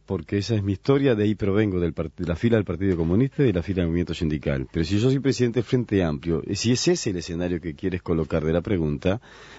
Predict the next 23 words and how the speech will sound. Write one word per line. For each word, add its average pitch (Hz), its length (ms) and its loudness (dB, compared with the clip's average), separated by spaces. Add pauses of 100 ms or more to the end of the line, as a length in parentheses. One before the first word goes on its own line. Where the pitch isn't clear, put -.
va 107 100 2
a - 20 -2
ser 165 160 4
un 175 80 2
escenario 135 340 4
que 139 80 2
yo 113 60 -2
voy 139 80 4
a 127 40 0
ser 135 180 2
dirigente 127 540 2
de 101 120 4
todo 180 240 2
el 123 60 2
Frente 78 420 -4
Amplio, 71 320 -4
presidente 117 580 2
del 170 160 2
Frente 82 400 -2
Amplio. 80 180 -2
Por 117 120 0
lo 113 80 2
tanto, 139 400 0